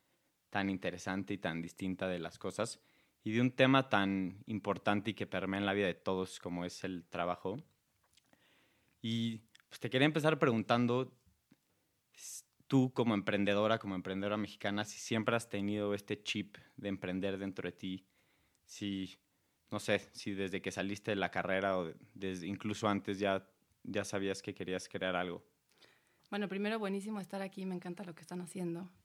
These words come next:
Speaker 2: Em, no, no siempre me, me consideré emprendedora, sí siempre tuve un chip de hacer y empezar cosas. Creo que mucho viene de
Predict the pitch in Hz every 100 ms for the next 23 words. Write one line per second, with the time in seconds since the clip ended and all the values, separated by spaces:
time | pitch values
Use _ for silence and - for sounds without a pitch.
0 | - 185 180 180 175 170 175 160 _ _
1 | _ _ _ _ _ 214 233 226 220 262
2 | 247 226 202 - 185 175 185 170 180 180
3 | 190 196 202 185 180 185 180 190 220 214
4 | 226 220 208 208 196 196 196 196 196 190
5 | - _ _ _ - - 202 202 - 180
6 | 190 185 185 190 185 _ _ _ - 180
7 | - 190 190 190 175 165 170 180 165 180
8 | 190 - 185 190 185 185 180 190 185 185
9 | 180 180 175 175 175